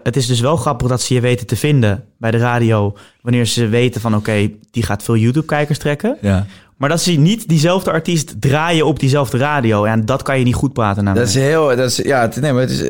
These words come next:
Speaker 2: ik, het volledig terecht dat hij dat opmerkt. En ook een, eh, wel een goede, terechte move, denk ik. En, eh, ik snap hem ook.
Speaker 1: Ja.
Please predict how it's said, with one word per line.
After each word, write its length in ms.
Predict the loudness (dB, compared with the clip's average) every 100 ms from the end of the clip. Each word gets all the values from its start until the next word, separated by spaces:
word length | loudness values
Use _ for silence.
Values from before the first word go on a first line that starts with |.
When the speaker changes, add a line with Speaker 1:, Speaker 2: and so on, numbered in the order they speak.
| -6
Speaker 2:
ik, 160 | -4 -2
het 180 | -2 -4
volledig 480 | -4 0 2 2 0
terecht 340 | 0 0 0 0
dat 80 |
hij 100 | 0
dat 120 | 2 0
opmerkt. 460 | 0 -2 -2 -2
En 180 | 0 0
ook 140 | 0
een, 140 | 2 2
eh, 160 | 2 0 -4 -18 -20 -8
wel 280 | -2 0 2
een 120 | 0
goede, 500 | 0 2 2 4 2
terechte 380 | 0 -2 -2 0
move, 540 | 2 2 0 -4 -8 -2
denk 200 | 0 2
ik. 280 | 0 -2 -12
En, 260 | -4 0 2
eh, 320 | 4 2 2
ik 80 | 0
snap 180 | -2 0
hem 140 | 2
ook. 260 | 0 -2 -8 _ _
Speaker 1:
Ja. 240 | -8 -8